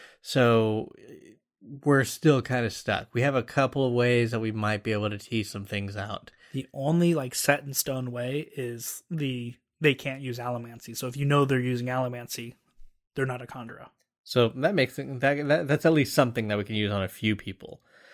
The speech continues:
Speaker 1: Um,
Speaker 2: So the Mist Spirit, man.
Speaker 1: Yeah.
Speaker 2: What is this thing? Because, like, it's there. It seems to be watching Vin. And Vin actually goes this time to confront it more so than she's done in the previous time. And something, like,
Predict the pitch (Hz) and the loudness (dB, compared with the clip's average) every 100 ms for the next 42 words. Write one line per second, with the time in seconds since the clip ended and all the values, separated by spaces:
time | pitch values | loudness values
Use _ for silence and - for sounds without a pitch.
0 | - _ _ - 117 113 110 104 101 - | -20 _ _ 2 4 6 4 2 -4 -4
1 | 160 - _ 180 135 127 214 - - 139 | -6 -6 _ -10 -6 -2 -2 0 -4 -4
2 | 123 123 - 135 135 180 240 277 _ _ | -8 -12 -16 -14 -8 -6 -6 -8 _ _
3 | _ _ - 135 110 - 151 160 294 - | _ _ 2 4 2 -2 -2 0 0 -4
4 | _ 196 285 - 196 185 - - 220 294 | _ 4 4 4 2 2 0 -2 2 4
5 | 247 131 127 160 190 175 175 - _ _ | 2 0 -2 2 2 2 0 -4 _ _
6 | 175 165 - 151 139 160 190 196 160 - | 2 2 0 -4 0 2 2 2 -4 -2
7 | 180 175 202 185 135 143 - 202 196 160 | 0 0 2 0 0 -6 -2 2 4 4
8 | 135 131 143 _ _ _ _ _ - 147 | 0 -4 -8 _ _ _ _ _ -4 4
9 | 160 180 180 - 165 160 156 147 - 151 | 4 4 0 -2 0 0 0 -6 -4 -2
10 | 139 - 127 - 143 - 139 131 131 131 | -2 -4 -4 -2 -4 -4 -4 0 0 0
11 | - 143 131 127 123 139 135 139 131 135 | -2 -2 -2 -4 -2 -2 -2 -2 -2 -4
12 | 131 - 156 147 - 135 123 123 123 - | -6 -4 -2 -2 -4 -4 -4 -6 -6 -4
13 | 151 165 175 151 - | -2 -2 -2 -2 -8